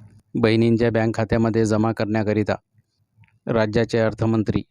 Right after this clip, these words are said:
अजितदादा पवार यांनी महिला व बालविकास विभागाला निधी उपलब्ध करून दिलेला आहे.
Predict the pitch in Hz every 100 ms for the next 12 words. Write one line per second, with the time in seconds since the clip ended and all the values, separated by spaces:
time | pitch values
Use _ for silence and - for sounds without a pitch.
0 | - 113 113 107 107 107 110 107 110 107
1 | 107 104 - _ _ 120 110 113 120 120
2 | 120 110 113 110 113 120 113 110 107 110
3 | 104 101 - _ _ _ _ _ _ 120
4 | 113 104 113 - 120 110 120 107 110 113
5 | 107 101 107 104 98 85